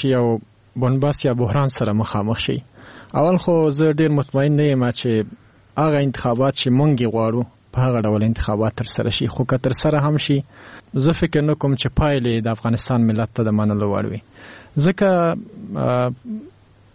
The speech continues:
مونږ په خپلو سترګو وینو، همدا اوس په خپله کمیسیون اعتراف کوي. تاسو به د مولانا عبدالله خبرې اورېدلې وي چې هغه وایي چې مونږ ته ارګ د خوا نه هدایت کیږي او ارګ د مونږ د کمیسیون په چارو کې مداخله کوي. دا په څه معنا ده؟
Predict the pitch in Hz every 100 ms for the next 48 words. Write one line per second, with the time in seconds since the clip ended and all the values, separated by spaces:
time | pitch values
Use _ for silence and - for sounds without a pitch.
0 | - 170 185 160 147 - 185 165 - 170
1 | 151 139 170 160 120 107 _ - 123 127
2 | 120 135 135 - - _ _ - _ _
3 | - - 196 175 160 131 123 202 190 147
4 | 135 127 120 - 117 139 143 147 131 127
5 | 123 117 117 135 127 123 143 143 127 143
6 | 143 123 131 180 175 135 135 127 131 127
7 | 123 127 123 123 117 123 139 123 123 -
8 | 110 110 101 - 117 117 127 - 135 120
9 | 117 107 - 120 117 117 113 117 110 -
10 | 110 117 - 120 - 123 117 - 110 104
11 | 104 - 113 - 131 131 156 143 - 165
12 | 123 110 110